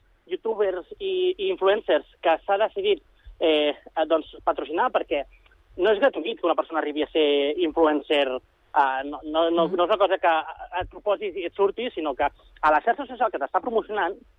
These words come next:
Speaker 1: i que té uns interessos, perquè és una empresa privada, ah, et tria perquè et promocio-, per promocionar-te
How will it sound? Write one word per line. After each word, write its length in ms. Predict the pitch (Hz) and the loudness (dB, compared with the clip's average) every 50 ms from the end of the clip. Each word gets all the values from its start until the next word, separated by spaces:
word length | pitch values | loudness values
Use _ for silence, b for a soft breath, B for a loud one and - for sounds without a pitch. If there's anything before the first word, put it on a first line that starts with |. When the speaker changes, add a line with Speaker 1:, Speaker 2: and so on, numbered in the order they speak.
| _ _ _ - | _ _ _ -8
Speaker 1:
i 60 | 370 | -6
que 120 | - 143 | -6 -4
té 100 | - 170 | -2 0
uns 140 | 185 202 180 185 | 0 0 2 0
interessos, 440 | 185 147 160 175 202 - - 151 - | 0 2 4 2 2 2 -2 -6 -6
perquè 160 | 151 127 143 | -6 -6 -4
és 40 | 135 | -2
una 80 | 170 180 | 0 0
empresa 280 | 165 - 175 165 170 | 0 0 0 0 0
privada, 460 | - - 143 147 185 190 156 151 180 - _ _ _ _ _ _ - - _ - | -2 0 2 2 2 2 2 0 -4 -6 _ _ _ _ _ _ -20 -14 _ -2
ah, 460 | 175 165 160 151 143 131 127 123 127 - _ _ _ _ _ _ _ _ _ _ _ _ _ - | 0 2 2 2 0 -2 -4 -8 -10 -12 _ _ _ _ _ _ _ _ _ _ _ _ _ -10
et 240 | 233 - - - _ | -2 -2 -2 -2 _
tria 320 | - 233 226 208 202 226 254 | -6 -8 -2 0 0 0 0
perquè 380 | - - 156 135 - - 147 - | -2 -6 -6 -6 -6 -10 -10 -10
et 220 | - - 151 - | -8 -8 -10 -8
promocio-, 480 | - 156 151 147 135 - - 190 190 160 | -8 -8 -6 -6 -6 -2 0 0 0 2
per 120 | 170 - | 0 -2
promocionar-te 600 | 143 147 160 170 147 - 185 208 233 - - 127 | -2 -2 -4 -4 -4 -2 -2 -2 -2 -2 -4 -6